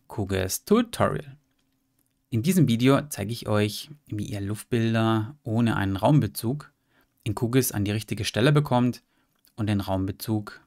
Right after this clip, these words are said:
dann speichert. Bevor wir loslegen, beachtet bitte wie immer die Videobeschreibung, denn dort findet ihr Zeitstempel und nützliche Links, wie beispielsweise zu kostenlosen Geodaten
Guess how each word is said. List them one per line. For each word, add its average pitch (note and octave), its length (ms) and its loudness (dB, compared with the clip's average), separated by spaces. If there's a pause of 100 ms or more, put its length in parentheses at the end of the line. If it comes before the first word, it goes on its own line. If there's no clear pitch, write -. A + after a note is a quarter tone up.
(240)
dann D#3 340 2
speichert. - 600 -10 (720)
Bevor B2 180 0
wir F#3 80 8
loslegen, E3 580 2
beachtet - 360 -8
bitte G#2 300 -4
wie G#2+ 60 -6
immer G2+ 140 -4
die G2+ 140 -6
Videobeschreibung, A2+ 840 2 (240)
denn D3 100 -12
dort - 200 -12
findet G2+ 260 -6
ihr G2+ 120 -10
Zeitstempel G#2+ 600 -2
und G#2 140 -4
nützliche G#2 400 -6
Links, C#3 400 0 (420)
wie - 80 -10
beispielsweise G#2 680 -6
zu - 100 -14
kostenlosen G#2+ 600 -4
Geodaten A2 760 2